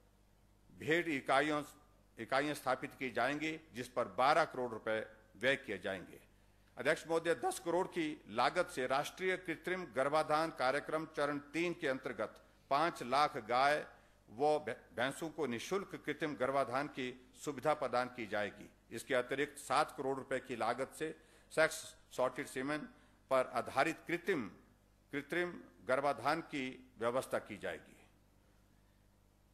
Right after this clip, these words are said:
अध्यक्ष महोदय, मुख्यमंत्री आरोग्य पशुधन योजना के तहत कार्य कर रहे कई ग्राम पंचायत वेटरनरी असिस्टेंट, वेटरनरी फार्मासिस्ट के पदों पर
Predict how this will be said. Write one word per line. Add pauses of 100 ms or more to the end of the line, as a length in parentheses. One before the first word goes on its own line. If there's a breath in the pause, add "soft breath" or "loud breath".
(300)
अध्यक्ष
महोदय,
मुख्यमंत्री
आरोग्य
पशुधन
योजना
के
तहत (1160)
कार्य
कर
रहे (600)
कई
ग्राम
पंचायत
वेटरनरी
असिस्टेंट, (1040)
वेटरनरी
फार्मासिस्ट
के
पदों
पर